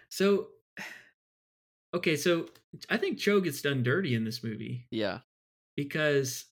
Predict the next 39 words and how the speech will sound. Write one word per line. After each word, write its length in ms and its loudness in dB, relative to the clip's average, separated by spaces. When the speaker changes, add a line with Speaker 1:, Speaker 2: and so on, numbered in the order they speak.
Speaker 1:
from 180 0
what 140 0
I 60 4
remember 480 2
from 180 -2
watching 340 -4
it 260 -4
Speaker 2:
Uh, 240 12
she 200 4
gets 220 8
done 280 6
dirty 260 6
in 100 2
the 80 0
books, 380 2
though. 400 -6
Speaker 1:
I 80 0
mean, 260 0
but 440 2
it's 180 4
a 60 0
little 180 -2
bit 180 2
different, 440 0
'cause 340 -2
the 100 4
way 180 6
that 180 2
they 120 4
leave 240 2
it 300 2
res-, 280 0
like, 220 0
unresolved 680 -2
in 140 -2
this 280 -6
is 200 -4
basically, 640 -2
like, 360 -6